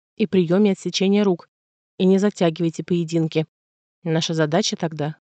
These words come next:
укрыться с лошадьми в харчевне и дверь держать всегда на засове. Если мы укроемся, то следите за Миленой. "Да, мы пошли коней отведем". "Идите по одному,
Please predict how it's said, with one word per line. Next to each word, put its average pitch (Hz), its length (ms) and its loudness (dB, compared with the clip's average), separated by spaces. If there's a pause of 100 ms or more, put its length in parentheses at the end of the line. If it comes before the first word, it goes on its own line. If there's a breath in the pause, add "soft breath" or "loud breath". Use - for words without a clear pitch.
укрыться 190 460 -2
с - 80 -8
лошадьми 180 420 -2
в - 60 -6
харчевне 165 580 -2 (460)
и 226 120 0
дверь 190 280 0
держать 170 340 0
всегда 170 240 -6
на 165 120 0
засове. 165 520 -2 (600)
Если 170 280 -2
мы 170 140 2
укроемся, 170 640 0 (200)
то 180 100 -4
следите 170 420 -4
за 185 140 0
Миленой. 165 480 -2 (1160)
"Да, 180 360 2 (320)
мы 202 120 -4
пошли 220 280 -2
коней 220 300 4
отведем". 170 460 -2 (960)
"Идите 180 360 -4
по 180 100 -2
одному, 190 400 2